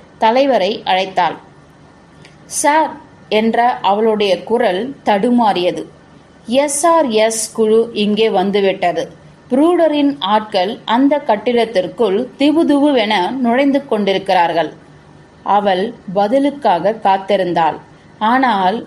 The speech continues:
அது வந்தபோது அந்த தொடர்பு சட்டென்று கிளிக் செய்யப்படும் ஓசை மட்டுமே கேட்டது. பின்னர் ஒரு எலக்ட்ரானிக் ஓசை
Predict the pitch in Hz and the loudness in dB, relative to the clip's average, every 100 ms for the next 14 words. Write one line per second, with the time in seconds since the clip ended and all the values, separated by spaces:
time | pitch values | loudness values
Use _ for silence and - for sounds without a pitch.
0 | - 185 202 202 180 175 208 240 233 190 | -8 -2 0 0 0 0 0 -2 0 0
1 | 185 233 175 - - - 214 208 185 - | 2 2 0 -4 -8 -4 -2 0 -2 0
2 | 180 208 220 196 175 226 - - - 226 | 2 2 0 0 0 -2 -8 -8 -4 -4
3 | 226 220 208 208 190 185 - - 262 277 | -2 -2 -2 0 2 0 -2 -6 -4 -4
4 | - - 226 196 196 190 180 175 165 175 | -6 -8 -4 -2 -2 -2 -2 -2 -2 0
5 | 220 226 226 202 170 175 170 175 202 190 | 0 0 0 0 -2 -2 -2 -2 -4 -4
6 | 180 175 156 160 - - - - - 302 | -2 -2 -6 -8 -16 -20 -20 -20 -6 0
7 | 302 302 226 214 - - - 226 220 196 | 2 2 2 0 -4 -10 -2 0 2 0
8 | 208 240 - 262 254 247 - 185 185 185 | 0 -2 0 0 0 -2 -6 -2 -2 -2
9 | 170 196 | -2 -2